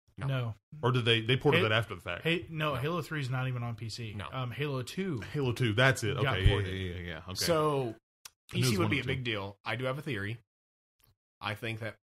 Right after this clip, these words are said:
Speaker 1: that Mister Phil Spencer has visited Bungie, and I believe, I do believe this could be an Xbox Play Anywhere game.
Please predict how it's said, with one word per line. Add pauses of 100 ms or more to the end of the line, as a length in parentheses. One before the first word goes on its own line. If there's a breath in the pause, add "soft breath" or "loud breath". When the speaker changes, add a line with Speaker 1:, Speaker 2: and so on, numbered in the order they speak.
(220)
Speaker 1:
that
Mister
Phil
Spencer
has (260)
visited
Bungie, (720)
and
I
believe, (100)
I
do
believe
this
could
be
an
Xbox
Play
Anywhere
game.